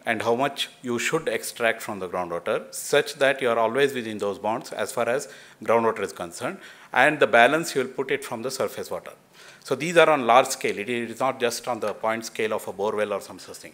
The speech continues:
You are looking really at large scale. On the large scale, how much of surface water you have to use, how much of groundwater you have to use, so that the system becomes, uh, sustainable. So we use all kind of modeling technologies, et cetera.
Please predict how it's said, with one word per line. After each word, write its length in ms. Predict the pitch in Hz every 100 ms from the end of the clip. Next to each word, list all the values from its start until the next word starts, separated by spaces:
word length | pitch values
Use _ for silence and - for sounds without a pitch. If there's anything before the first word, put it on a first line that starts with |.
| -
You 60 | 113
are 60 |
looking 280 | 107 107 131
really 360 | 110 113 117 117
at 120 | 110
large 220 | 98 101
scale. 320 | - - 104 - - - -
On 200 | 107 139
the 120 | 135
large 240 | 127 110 110
scale, 320 | - 131 135 -
how 200 | - 113
much 240 | 127 139
of 100 | 135
surface 360 | - 117 - 110
water 220 | 117 110
you 100 | 107
have 160 | 104 -
to 80 | 113
use, 220 | 135 -
how 140 | 104
much 180 | 113 127
of 140 | 120
groundwater 400 | 123 113 104 98
you 320 | 104 98 98 98
have 120 | -
to 80 | 104
use, 200 | 180 - - - -
so 240 | - 135
that 240 | 135 135 135
the 80 | 113
system 360 | 117 - 123
becomes, 380 | 110 110 110 - _ _ -
uh, 180 | 107 101
sustainable. 520 | - 110 - 101 87
So 140 | - 139
we 140 | 139
use 220 | 156 160
all 200 | 139 135
kind 180 | 139 127
of 160 | 131 127
modeling 300 | 117 123 123
technologies, 500 | 117 123 110 110 110
et 140 | 104
cetera. 300 | 110 120